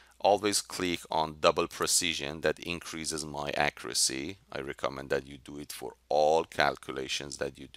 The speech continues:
do. Then processing options, you can either choose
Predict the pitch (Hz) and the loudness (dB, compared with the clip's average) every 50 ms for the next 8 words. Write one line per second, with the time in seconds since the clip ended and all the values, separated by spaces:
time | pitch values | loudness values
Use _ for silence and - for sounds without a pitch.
0 | 62 57 65 76 90 - _ _ _ - - - - - - - - - - - | -16 -14 -14 -14 -16 -18 _ _ _ -20 -20 -18 -12 -12 -12 -12 -12 -14 -16 -16
1 | - - - _ - 87 87 95 95 95 95 95 95 98 - _ - - 127 135 | -18 -20 -14 _ 0 10 12 12 12 12 12 8 6 4 0 _ 2 4 6 8
2 | 151 - - 139 - 120 113 107 101 98 101 98 - - - 78 78 78 92 104 | 8 8 6 6 4 2 2 4 4 6 6 4 4 0 -2 -2 -2 -2 -4 -6
3 | 104 90 92 - - 95 92 92 85 107 113 113 104 110 110 107 - - - - | -8 -10 -10 -2 2 2 2 4 2 2 0 0 0 -2 -2 -2 -2 -2 -2 -2
4 | - 107 107 104 104 104 104 104 101 - | -2 -4 -6 -10 -10 -10 -8 -8 -8 -8